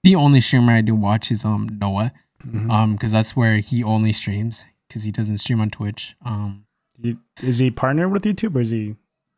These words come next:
Speaker 1: Yeah, he's partnered with YouTube, I'm
Speaker 2: Okay.
Speaker 1: pretty sure. So that's why he streams on YouTube. But I don't mind watching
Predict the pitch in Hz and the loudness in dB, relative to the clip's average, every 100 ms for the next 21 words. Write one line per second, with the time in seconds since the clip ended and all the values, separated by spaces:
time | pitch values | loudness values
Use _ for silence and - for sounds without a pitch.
0 | - 120 107 135 139 160 156 127 117 110 | 0 2 2 0 -2 2 4 4 2 0
1 | 110 107 104 110 104 - 107 107 - 101 | 0 0 0 -2 -2 -2 -2 -4 -6 -4
2 | 107 - 113 107 110 - 107 98 98 98 | -4 -2 -2 0 -2 -4 -4 -4 -4 -4
3 | 98 107 101 104 - 117 117 110 113 _ | -6 -6 -6 -6 -2 2 4 4 0 _
4 | _ _ _ _ 135 190 139 113 123 127 | _ _ _ _ 0 0 2 2 2 2
5 | 151 123 - - 107 - 123 110 104 | 4 2 0 -4 -2 0 0 0 -4